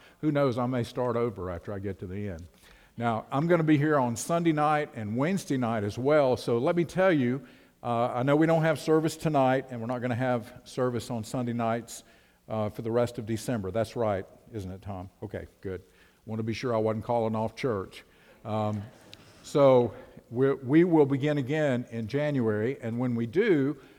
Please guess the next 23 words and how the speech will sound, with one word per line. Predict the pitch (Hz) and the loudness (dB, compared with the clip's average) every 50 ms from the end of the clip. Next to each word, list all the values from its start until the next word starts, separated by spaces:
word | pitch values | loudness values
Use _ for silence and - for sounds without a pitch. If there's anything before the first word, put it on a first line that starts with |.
| _ _ _ - | _ _ _ -10
um, | - 120 120 120 117 120 - - | -6 -4 -2 -2 -2 -4 -6 -6
on | 139 131 120 | -6 -6 -6
Sunday | - - 160 160 165 170 | -4 -4 -2 0 0 0
nights, | 165 156 143 139 131 135 139 - - - - - - _ - | 0 0 0 0 0 -2 -4 -6 -10 -14 -18 -20 -20 _ -8
I'm | 120 127 139 | -6 -4 -2
gonna | 131 147 139 131 | 0 0 0 0
begin | 131 120 131 135 131 | -2 -2 -2 -2 -2
to | 120 | -2
walk | 117 117 120 127 131 127 - | -2 0 0 0 -2 -2 -6
us | 120 - | -10 -10
through | - - 127 123 | -6 -4 -4 -4
the | 110 | -4
book | 101 107 113 - - | -4 -4 -6 -6 -6
of | 113 | -10
James. | 98 - 107 104 98 92 92 101 - - - - _ _ _ _ _ _ _ _ | -10 -8 -8 -8 -8 -10 -12 -16 -20 -20 -20 -20 _ _ _ _ _ _ _ _
It's | _ - - | _ -10 -8
one | 120 117 | -6 -4
of | 117 | -4
my | 113 104 104 | -4 -4 -4
favorite | - - 135 131 135 123 127 117 113 | -4 -2 0 0 0 0 -2 -4 -6
New | 120 135 | -6 -8
Testament | 127 - 131 123 - - 127 113 123 - 117 113 | -8 -6 -8 -8 -6 -6 -8 -8 -8 -8 -8 -6
books, | 120 113 98 87 - - - - - | -6 -6 -6 -8 -12 -18 -20 -20 -20